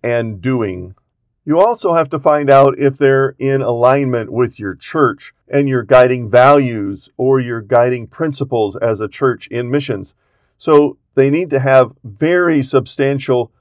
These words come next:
conformity to your doctrine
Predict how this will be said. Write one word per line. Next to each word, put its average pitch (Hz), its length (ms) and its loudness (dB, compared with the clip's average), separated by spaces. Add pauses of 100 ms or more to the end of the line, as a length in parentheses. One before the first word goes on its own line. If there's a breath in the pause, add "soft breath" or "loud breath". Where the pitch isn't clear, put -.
(120)
conformity 135 880 -2
to 135 320 -4
your 139 320 -2
doctrine 135 580 2